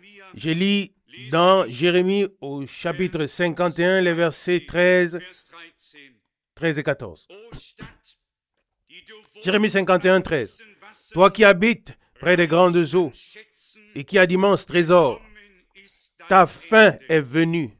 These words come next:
le terme de tes rapines. Le Seigneur des armées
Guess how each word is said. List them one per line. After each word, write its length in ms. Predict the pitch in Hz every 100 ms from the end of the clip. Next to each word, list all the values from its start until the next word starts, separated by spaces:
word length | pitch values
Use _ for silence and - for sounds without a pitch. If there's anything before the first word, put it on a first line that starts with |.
| _ _ 190 208 - - 165 214 226 - _
le 160 | - 131 - -
terme 640 | 208 214 214 208 202 196 _ 233 233 240 233 _ _ _ _ - - _ - 123
de 100 | 170
tes 180 | - 170
rapines. 500 | 170 143 143 107 - _ _ _ _ _ _ _ _ _ 143 160 135 165 190 214 113 _ _ _ _ 185 196 208 220 220 - -
Le 120 | 143
Seigneur 500 | 190 196 202 208 165
des 260 | 135 160 139
armées 400 | 156 156 185 220